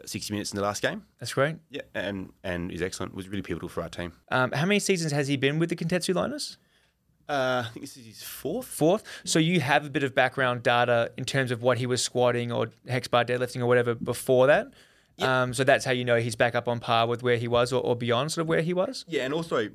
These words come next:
Speaker 1: big one for us is running intensity. So I knew what his max acceleration was before.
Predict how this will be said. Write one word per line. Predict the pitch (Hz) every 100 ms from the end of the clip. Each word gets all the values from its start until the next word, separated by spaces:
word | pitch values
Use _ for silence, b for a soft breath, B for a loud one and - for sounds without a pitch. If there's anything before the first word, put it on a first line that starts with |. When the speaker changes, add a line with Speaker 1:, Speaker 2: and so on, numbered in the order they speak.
| - 113
Speaker 1:
big | 110
one | 107
for | 95 98
us | 95
is | 87
running | 92 90
intensity. | 87 101 120 160 -
So | - 104 - -
I | 110
knew | 110 110
what | 101
his | 90
max | 101 101 -
acceleration | - 101 98 92 - 98
was | 92 90
before. | - - 117 98